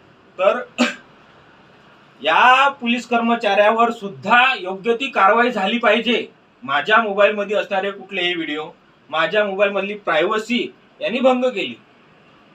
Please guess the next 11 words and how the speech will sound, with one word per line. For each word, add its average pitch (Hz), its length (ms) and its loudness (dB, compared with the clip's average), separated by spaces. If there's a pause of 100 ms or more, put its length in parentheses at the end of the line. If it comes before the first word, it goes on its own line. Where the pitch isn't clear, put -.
यांनी 170 200 -4
माझा 226 260 0
पासवर्ड 208 400 0
घेतला, 165 320 -6 (180)
त्यामुळे 196 500 2 (220)
याला 175 300 0
सुद्धा 170 240 2
सस्पेंड 208 420 -2
करण्यात 196 340 -2
आलं 185 160 6
पाहिजे, 190 420 0